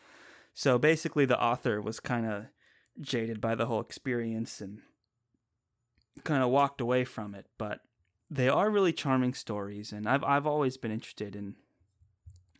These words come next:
Asian folklore, so there's only a few other books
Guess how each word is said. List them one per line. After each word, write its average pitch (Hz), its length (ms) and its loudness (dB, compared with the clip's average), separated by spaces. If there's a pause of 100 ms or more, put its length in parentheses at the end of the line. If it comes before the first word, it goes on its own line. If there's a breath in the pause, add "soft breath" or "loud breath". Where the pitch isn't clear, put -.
(200)
Asian 120 320 -6
folklore, 110 480 -8
so 113 360 -8 (100)
there's 135 140 0
only 160 240 2
a 120 60 0
few 127 260 -2
other 120 160 0
books 123 480 -4